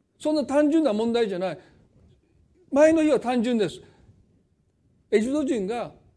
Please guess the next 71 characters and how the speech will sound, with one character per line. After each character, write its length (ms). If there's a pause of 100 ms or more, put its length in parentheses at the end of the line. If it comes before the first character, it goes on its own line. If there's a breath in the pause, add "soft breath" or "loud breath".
(440)
仲 260
間 120
で 80
あ 40
る 60
ヘ 100
ブ 100
ル 40
人 220
を 240 (460)
打 80
ち 120
叩 260
い 60
て 60
い 40
る 60
の 140
で、 280 (320)
彼 180
は 200 (640)
エ 80
ジ 80
プ 80
ト 80
人 140
を 40
殺 260
害 140
し 80
た。 80 (840)
彼 160
は 60
問 140
題 100
を 60
解 200
決 140
し 40
た 100
と 100
思 100
っ 40
た。 140 (260)
で 60
も、 60
次 200
の 60
日 60
ど 120
う 20
で 80
し 100
ょ 60
う 40
か。 80 (520)
ヘ 220
ブ 100
ル 160
人 220
同 160
士 100
が 180
争 140
っ 60
て 100
い 20
る 60
ん 60
で 100
す。 60